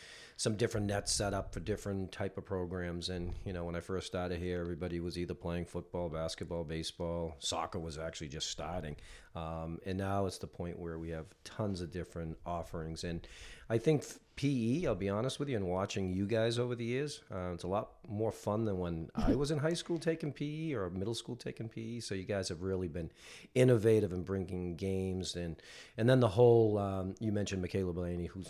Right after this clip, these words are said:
obviously one of our former kids here too, uh, and she does a lot with the wellness stuff. So how much is it, it with it, uh, P E in terms of the wellness piece also?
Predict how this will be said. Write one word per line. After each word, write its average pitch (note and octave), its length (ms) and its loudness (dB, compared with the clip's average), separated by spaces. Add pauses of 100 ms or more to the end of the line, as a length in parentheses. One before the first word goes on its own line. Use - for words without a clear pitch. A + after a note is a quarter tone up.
obviously E2 360 -4
one D#2+ 160 -6
of E2 100 -6
our D#2 140 -4
former F2 480 -4
kids F2 320 -4
here F2 220 -2
too, G#2+ 400 0 (340)
uh, F#2 60 -4
and F2+ 180 -2
she B2+ 100 2
does G#2+ 160 4
a F#2+ 60 0
lot F#2 200 2
with E2+ 100 -4
the E2+ 60 -2
wellness E2+ 440 -2
stuff. - 300 -6
So F2+ 300 0
how G#2+ 200 0
much G2+ 280 0
is F2+ 300 -4
it, F2+ 200 -8
it F#2 120 -4
with F2+ 160 -4
it, F#2+ 180 -2
uh, E2 180 -4 (260)
P G#2 400 0
E F#2+ 40 0
in E2+ 100 -4
terms F2+ 360 -6
of D#2 80 -10
the D2+ 80 -8
wellness E2 500 -6
piece - 280 -10
also? D2 420 -8